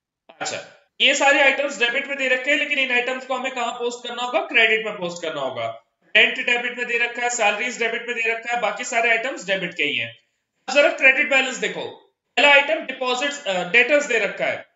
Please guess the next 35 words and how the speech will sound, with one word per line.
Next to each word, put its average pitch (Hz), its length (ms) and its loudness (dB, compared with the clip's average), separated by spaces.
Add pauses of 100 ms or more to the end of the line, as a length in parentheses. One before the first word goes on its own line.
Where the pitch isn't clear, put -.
(180)
बेटा 247 160 2
debtors 254 480 2
आपके 202 260 -2
लिए 262 120 2
asset 240 320 2
होते 262 200 -6
हैं 294 80 0
या 302 80 2
liability? 226 840 -2 (3000)
हाँ, 156 200 -6
और 185 140 0
अगर 240 220 -2
asset 226 300 0
है 247 80 -4
तो 254 100 -10
उसको 240 180 -8
हमें 254 200 -6
debit 214 240 0
side 190 280 -2
post 170 240 -8
करना 156 180 -6
होगा। 131 180 -6
Bank 220 500 -2
deposit, 233 720 -4 (200)
बेटा 220 160 -2
bank 233 340 4
में 262 80 -4
हमने 254 140 -4
पैसे 247 280 -4
deposit 233 440 -6
किए 208 140 -4
हैं, 127 240 -6 (360)
एसेट 240 220 0
या 254 100 0
liability? 233 840 -4